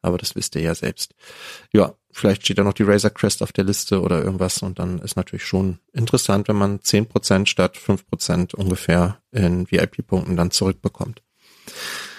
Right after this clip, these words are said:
Jawohl, außerdem hat, äh, wissen wir jetzt schon so ein paar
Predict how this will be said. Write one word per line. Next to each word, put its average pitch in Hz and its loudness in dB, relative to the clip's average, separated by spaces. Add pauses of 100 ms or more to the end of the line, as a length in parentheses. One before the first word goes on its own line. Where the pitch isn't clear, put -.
(600)
Jawohl, 135 4
außerdem 143 4
hat, - 2
äh, 117 4
wissen 127 2
wir 113 4
jetzt 117 2
schon 117 0
so 113 0
ein 110 -2
paar 117 2